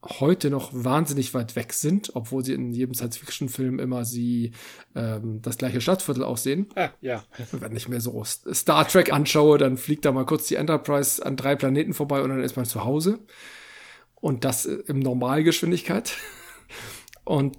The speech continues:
Speaker 1: da sind die Dinge einfach richtig weit entfernt. Und die haben auf diesem Planeten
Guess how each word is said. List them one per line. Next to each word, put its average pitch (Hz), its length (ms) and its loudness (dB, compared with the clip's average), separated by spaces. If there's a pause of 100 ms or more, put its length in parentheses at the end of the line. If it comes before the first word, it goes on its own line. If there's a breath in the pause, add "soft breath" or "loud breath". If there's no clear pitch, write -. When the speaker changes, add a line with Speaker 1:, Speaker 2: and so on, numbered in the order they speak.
Speaker 1:
da 151 320 2
sind 156 200 0
die 151 80 -4
Dinge 151 260 0
einfach 139 220 -4
richtig 143 300 -6
weit 131 160 -4
entfernt. 156 520 -6
Und 143 240 -6
die 117 120 -4
haben 151 540 -4
auf 135 180 -6
diesem 131 300 -8
Planeten 117 720 -2